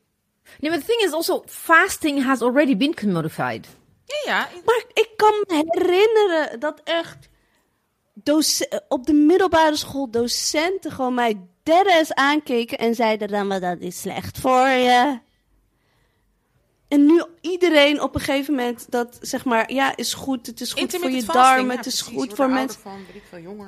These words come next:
Speaker 3: Ja.
Speaker 1: Detox.
Speaker 3: En ik
Speaker 2: Detox.
Speaker 3: En ik denk, ja,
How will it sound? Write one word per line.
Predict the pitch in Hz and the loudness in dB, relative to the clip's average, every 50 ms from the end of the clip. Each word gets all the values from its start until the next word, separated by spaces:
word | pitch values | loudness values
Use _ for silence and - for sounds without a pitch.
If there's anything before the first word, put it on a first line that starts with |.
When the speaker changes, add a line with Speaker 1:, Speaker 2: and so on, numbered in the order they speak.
| 370 | 2
Speaker 3:
Ja. | 339 339 427 508 508 508 403 - - - - _ _ _ _ _ - - - | 6 6 6 8 6 6 4 2 -8 -20 -20 _ _ _ _ _ -20 -14 -4
Speaker 1:
Detox. | 165 196 254 - - 254 190 165 - - - | 0 2 2 2 4 2 2 2 0 -4 -10
Speaker 3:
En | - - 311 320 | -4 0 2 2
ik | 349 330 202 190 - | 2 0 -2 -6 -12
Speaker 2:
Detox. | 202 196 190 - - - - _ _ _ _ _ _ _ _ - | -12 -12 -12 -14 -16 -20 -20 _ _ _ _ _ _ _ _ -4
Speaker 3:
En | - 349 359 | 2 2 4
ik | 403 320 | 2 4
denk, | - 349 349 339 339 | 2 2 2 2 0
ja, | 311 320 330 302 | 0 0 0 -2